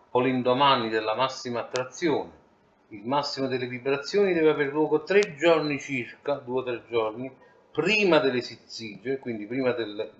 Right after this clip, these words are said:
lune nuove e lune piene, e del passaggio all'equatore terrestre, e sette giorni prima del perigeo, quindi di quando la luna è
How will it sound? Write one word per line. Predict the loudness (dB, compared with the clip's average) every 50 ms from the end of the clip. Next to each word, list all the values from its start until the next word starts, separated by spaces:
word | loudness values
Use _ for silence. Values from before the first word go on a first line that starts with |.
| -16
lune | -10 -8 -6 -4 -2 -2
nuove | -2 0 0 2 0 0
e |
lune | -2 -4 -6 -6 -6
piene, | -6 -6 -8 -8 -8 -6 -6 -8 -8 -10 _ _ _ _ _ _ _ _ -6
e | -2 0
del | 0 0 2
passaggio | 2 2 2 2 2 2 2 4 4 4
all'equatore | 4 4 4 6 4 4 4 4 2 2 2
terrestre, | 2 2 2 2 0 0 -2 -4 -10 -8 -6 -6 -6 -8 -12 _ _ _ _ _
e | -6 -4 -4
sette | -2 -2 2 2 2 2 2 -2 -4 -4 -4
giorni | -2 -2 -2 0 0 -2 -2
prima | -2 -2 -2 0 0 0
del | 0 -2 -4
perigeo, | -4 -4 -4 -4 -4 -8 -8 -6 -4 -4 -4 -4 -6 -8 -10 _ _ _ _ _ _
quindi | -10 -10 -8 -8 -8
di | -6 -4
quando | -2 -2 0 2 2
la | 2 2
luna | 2 0 -4 -6 -8 -8 -10 -12 _
è | -4 -4 -4 -4 -4